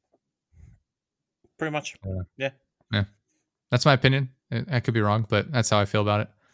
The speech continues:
Speaker 2: I feel like you don't see it, like, even on, like, Twitch and YouTube, like, it, that Call of Duty commu-, the old Call, Call of Duty community is completely gone. Abs-, I refuse to believe anything otherwise. <laughs> It's like, it used to be, like, all these big streamers and, like, everyone would get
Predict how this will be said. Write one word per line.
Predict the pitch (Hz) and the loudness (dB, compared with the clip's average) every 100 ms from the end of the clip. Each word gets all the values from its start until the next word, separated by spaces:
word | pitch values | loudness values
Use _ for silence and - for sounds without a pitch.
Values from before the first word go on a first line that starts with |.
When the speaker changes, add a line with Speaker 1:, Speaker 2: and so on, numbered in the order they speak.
| _ | _
Speaker 2:
I | 117 | -2
feel | 107 135 | 4 4
like | 117 | 4
you | 117 | 4
don't | 117 120 | 4 4
see | - 110 | 2 2
it, | 123 | 4
like, | 120 | 2
even | 135 147 | 2 4
on, | 131 | 4
like, | 120 - | 2 -2
Twitch | - 135 - | 0 0 2
and | 110 | 0
YouTube, | 104 104 120 127 127 _ _ - _ _ - - | 0 2 2 2 -2 _ _ -20 _ _ -12 0
like, | 113 | 4
it, | 117 117 135 | 4 2 0
that | 113 110 | 0 2
Call | 127 | 2
of | 113 | 2
Duty | 107 - | 2 0
commu-, | 113 123 | -4 0
the | 123 | 2
old | 147 135 | 4 2
Call, | - 104 104 | 0 -4 -4
Call | - 113 | -2 0
of | |
Duty | 104 101 104 - _ _ - | 0 -2 -6 -10 _ _ -8
community | - 107 101 | 0 2 2
is | 95 | 0
completely | - 101 104 95 | 0 -2 -2 -2
gone. | 92 90 - | -4 -6 -4
Abs-, | 107 - | -4 -2
I | 113 101 98 _ _ _ _ 131 131 | 0 0 -4 _ _ _ _ -16 -4
refuse | 120 107 113 98 | -2 2 2 2
to | |
believe | 107 101 | 0 0
anything | 95 98 | 0 -2
otherwise. | 95 95 95 101 - - - - - - - | -4 -4 -2 -2 -4 -8 -12 -16 -14 -14 -8
<laughs> | - - - - - - - - | -8 -8 -16 -16 -20 -20 -20 -6
It's | 131 120 | 0 4
like, | 123 | 4
it | 120 | 4
used | 139 143 | 4 4
to | 127 | 4
be, | |
like, | 117 110 | 4 4
all | 110 | 4
these | 113 107 | 4 2
big | 107 104 | 2 0
streamers | - 104 101 | 0 -2 -2
and, | 98 | -2
like, | 95 117 | -4 0
everyone | 113 113 | 2 2
would | 107 | 2
get | 107 98 | 0 0